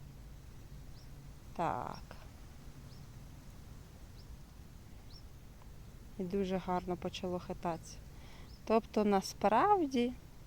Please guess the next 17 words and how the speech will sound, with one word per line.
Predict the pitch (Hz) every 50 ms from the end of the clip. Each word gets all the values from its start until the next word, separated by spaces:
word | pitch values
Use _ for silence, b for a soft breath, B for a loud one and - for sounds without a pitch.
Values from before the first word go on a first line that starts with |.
| B B B B B B B B B - - -
двадцять | 196 190 185 196 214 226 233 - - 214 196 - - 208
відсотків, | 190 - - - - 196 190 180 - - - 196 180 180
дуже | 208 233 247 226 214 214
низькі | 208 196 - - - - 196
вібрації, | 190 190 180 196 202 226 262 269 - - - 220
та | - - 214
я | 214 220 220 214
ще | - - - 226
її | 208 202 196 196 190 185
зірвала. | 180 180 185 180 180 180 196 214 240 254 247 233 226 220 B B B B B B B B B B B B B B B B B - - -
Отже, | 208 185 208 196
розраховувати | 202 202 190 202 196 - - 220 214 202 196 196 185 - - 190
на | 190 190 185
дуже | 175 196 196 185 190 190
високу | 175 185 180 - - - 190 - - - 185 175
вібрацію, | 180 180 165 185 185 202 220 - - - - 196
в | 185